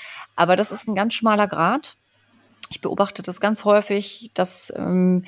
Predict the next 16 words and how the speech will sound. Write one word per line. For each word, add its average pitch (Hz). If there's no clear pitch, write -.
ja, 156
dass, -
dass -
da 175
nicht 196
immer 208
irgendwie 190
alles 175
rund 220
läuft, 240
gerade 185
aus -
den 180
genannten 170
Gründen. 196
Und, 185